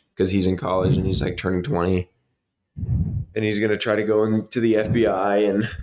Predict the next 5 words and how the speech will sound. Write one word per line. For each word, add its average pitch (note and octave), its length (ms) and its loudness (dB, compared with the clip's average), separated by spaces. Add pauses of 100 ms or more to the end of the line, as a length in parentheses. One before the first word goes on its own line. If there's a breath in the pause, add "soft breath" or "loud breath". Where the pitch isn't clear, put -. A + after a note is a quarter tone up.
(140)
he's G#2 420 0 (100)
a F#2+ 280 2
psychology G2 600 0
major, G2 580 2
and, F#2+ 280 2